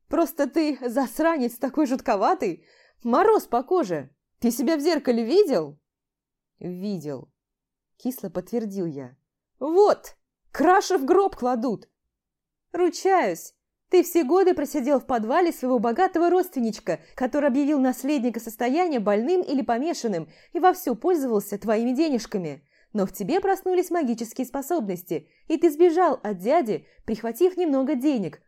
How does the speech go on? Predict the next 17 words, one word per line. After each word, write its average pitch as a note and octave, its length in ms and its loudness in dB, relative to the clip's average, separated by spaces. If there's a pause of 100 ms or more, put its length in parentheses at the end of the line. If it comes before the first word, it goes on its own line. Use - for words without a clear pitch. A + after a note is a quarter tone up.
(100)
чтобы - 260 -4
спрятаться C#4+ 720 -2
в - 60 -20
стенах A#3 420 -2
Академии. A3 760 -6 (260)
А G3 140 -4
дядя G#3+ 460 -2
подослал C4+ 540 -2
убийц. D#4 560 -2 (400)
Похоже G4 400 0
на D4 120 0
правду?" E3+ 540 -4 (1120)
"Где-то F3 480 -6
я C4 160 2
эту C4 160 -2
историю G3 400 -2
слышал. G3+ 600 -8